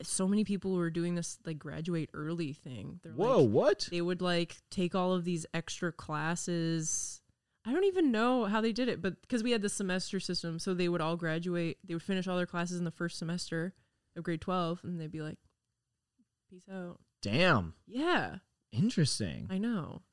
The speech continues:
Speaker 2: Yeah, that's,
Speaker 1: I thought
Speaker 2: um,
Speaker 1: that was weird.
Speaker 2: have you met, you've met Austin, the r-, owner of the, the Moten, right?
Speaker 1: No.
Speaker 2: You haven't yet? Oh,
Speaker 1: No.
Speaker 2: he's, like,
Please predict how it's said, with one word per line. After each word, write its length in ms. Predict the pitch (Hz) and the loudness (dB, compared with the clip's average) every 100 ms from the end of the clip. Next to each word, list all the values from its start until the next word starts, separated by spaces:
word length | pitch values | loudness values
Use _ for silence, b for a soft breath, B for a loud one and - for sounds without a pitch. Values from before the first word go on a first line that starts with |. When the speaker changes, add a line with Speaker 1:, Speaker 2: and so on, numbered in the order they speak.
| - | 0
Speaker 2:
Yeah, 120 | 139 | 2
that's, 260 | 135 143 - | 4 4 4
Speaker 1:
I 40 | 165 | 6
thought 160 | 139 | 6
Speaker 2:
um, 220 | 120 107 104 | 6 4 2
Speaker 1:
that 60 | |
was 120 | 92 - | -4 -14
weird. 220 | - - | -18 -4
Speaker 2:
have 140 | 113 | 4
you 80 | 160 | 8
met, 220 | 175 185 | 8 8
you've 180 | 147 165 | 4 4
met 180 | 190 160 | 4 2
Austin, 640 | 104 117 - 120 104 98 | 0 -2 0 0 0 0
the 300 | 101 104 101 - | -2 0 -2 -4
r-, 140 | 104 - | -6 0
owner 220 | 113 113 | 2 4
of 100 | 113 | 4
the, 160 | 101 101 | 2 0
the 160 | - 104 | -2 -2
Moten, 400 | 98 92 78 82 | 0 0 0 -2
right? 280 | 82 104 175 - 196 180 | -2 0 -2 -4 _ -20
Speaker 1:
No. 420 | 190 220 240 226 165 175 _ | -18 -18 -20 -20 -20 -20 _
Speaker 2:
You 100 | 117 | 2
haven't 180 | 127 180 | 4 6
yet? 220 | 233 240 - | 4 2 2
Oh, 340 | 135 139 120 | 4 6 4
Speaker 1:
No. 40 | - | 2
Speaker 2:
he's, 360 | 110 180 151 | 4 6 8
like, 340 | 165 131 - | 6 6 2